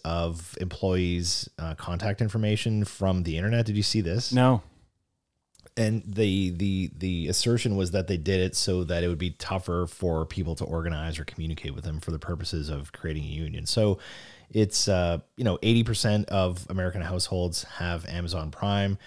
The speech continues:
Speaker 1: It's, uh, you know, you see the boxes on everybody's porch. They're not gonna take a huge hit from this. I just find it curious that they're taking this kind of,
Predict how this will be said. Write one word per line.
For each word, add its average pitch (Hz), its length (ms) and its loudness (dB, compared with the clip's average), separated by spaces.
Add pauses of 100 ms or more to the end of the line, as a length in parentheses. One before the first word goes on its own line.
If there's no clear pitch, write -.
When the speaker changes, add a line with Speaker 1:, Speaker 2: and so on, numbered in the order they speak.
(380)
Speaker 1:
It's, 90 340 2
uh, 85 100 2
you 95 140 2
know, 90 60 4
you 90 100 2
see - 140 -2
the 98 80 2
boxes 90 380 -2
on 85 260 -4
everybody's 80 400 -4
porch. - 420 -8
They're 92 160 0
not 92 400 -2
gonna 92 180 -2
take - 400 -6
a 85 140 -2
huge 92 560 -2
hit - 220 -6
from 104 180 0
this. 110 300 2
I 98 100 -2
just 104 160 -2
find 98 160 0
it 78 80 -4
curious 92 400 -2
that 82 160 -4
they're 82 140 -2
taking 87 320 -4
this 82 120 -4
kind 90 220 -2
of, 87 100 -4